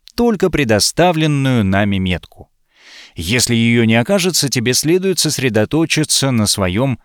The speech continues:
физическом проявлении и ждать, пока метка не появится вновь. Иными словами, хватит отдыхать, пора браться за дело. Прежде чем двигаться вперёд,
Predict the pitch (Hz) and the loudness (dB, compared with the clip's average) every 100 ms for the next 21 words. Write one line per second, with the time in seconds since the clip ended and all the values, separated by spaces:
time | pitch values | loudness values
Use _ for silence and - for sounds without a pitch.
0 | _ - 180 147 - - - 95 98 98 | _ -4 0 0 0 -2 -2 -2 -2 -2
1 | 113 220 208 202 190 - _ _ _ - | -2 -2 0 0 0 -4 _ _ _ -4
2 | 180 120 143 196 - 151 127 104 95 131 | 0 2 4 2 0 -2 0 0 0 -2
3 | - 120 113 95 85 87 92 - 104 85 | -2 -2 -2 -2 -2 -4 -4 -4 -6 -4
4 | 92 71 - _ _ _ _ _ _ _ | -6 -8 -14 _ _ _ _ _ _ _
5 | _ _ _ _ _ - 87 98 110 101 | _ _ _ _ _ -12 -4 0 0 0
6 | - 101 117 123 110 90 - _ - - | 0 0 0 2 0 -2 -6 _ -10 -4
7 | 117 107 87 87 82 80 85 151 185 - | -2 -2 -4 -10 -10 -8 -6 -2 -2 -2
8 | - _ _ _ 85 82 95 107 92 87 | -6 _ _ _ -8 -4 -2 -2 -2 -4
9 | - 95 82 90 82 76 69 67 _ _ | -6 -8 -8 -8 -8 -10 -12 -20 _ _
10 | _ _ _ _ _ _ - 117 107 87 | _ _ _ _ _ _ -4 -2 -2 -2
11 | 95 - 98 90 95 95 101 104 - - | -4 -2 -2 -2 -2 -2 -4 -6 -8 -4
12 | 110 208 214 | 0 2 0